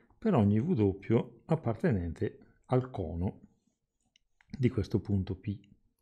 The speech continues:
Ma qual è il cono di questo punto P? Beh, il, il punto è libero e quindi il cono di P è tutto R tre. E quindi il principio delle potenze virtuali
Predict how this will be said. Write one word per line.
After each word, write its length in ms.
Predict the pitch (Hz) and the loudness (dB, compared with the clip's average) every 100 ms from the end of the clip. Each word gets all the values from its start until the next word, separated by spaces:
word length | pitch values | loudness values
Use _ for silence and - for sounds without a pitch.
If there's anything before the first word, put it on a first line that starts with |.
| _ _ _ - - _ - - _ _ _ _ _ - | _ _ _ -20 -20 _ -20 -20 _ _ _ _ _ 2
Ma 120 | 196 | 6
qual 160 | 262 175 | 8 8
è 20 | |
il 140 | 180 | 8
cono 260 | - 127 127 | 6 8 8
di 80 | 110 | 6
questo 280 | 101 - | 0 0
punto 300 | - 110 98 | 4 2 2
P? 240 | 92 - 107 - - - 220 | -2 -4 -6 -10 -16 -2 4
Beh, 360 | 180 120 110 | 4 4 2
il, 100 | 101 - | 2 0
il 120 | 104 - | -8 0
punto 320 | 123 - 208 | 2 6 6
è 20 | |
libero 480 | 147 117 127 160 226 | 6 6 6 6 4
e 80 | 113 | 2
quindi 480 | - 127 101 117 | 2 4 4 2
il 140 | 101 - | -4 0
cono 720 | - 110 92 113 208 - _ _ - - _ | 6 6 6 4 2 -6 _ _ -20 -20 _
di 200 | - 165 | -2 -2
P 320 | 175 110 - - | 4 2 2 0
è 160 | 120 | -4
tutto 420 | - 98 - 117 - | -4 -4 2 2 4
R 320 | 104 87 90 | 2 2 -2
tre. 360 | - - - _ - - _ _ _ _ _ _ _ _ _ _ _ | -4 -12 -12 _ -20 -20 _ _ _ _ _ _ _ _ _ _ _
E 100 | 208 | 0
quindi 480 | - 135 104 92 110 - | 6 6 6 2 -2 6
il 540 | 185 117 95 98 - _ _ _ _ _ _ _ | 6 6 0 -4 -12 _ _ _ _ _ _ _
principio 640 | - 104 - 139 131 107 - - _ _ | -2 0 4 2 2 -4 -6 -12 _ _
delle 240 | 117 98 | -2 0
potenze 420 | 95 117 117 107 196 | 0 0 0 0 -2
virtuali 720 | 269 269 110 85 98 196 | -4 -2 -4 -2 -4 -4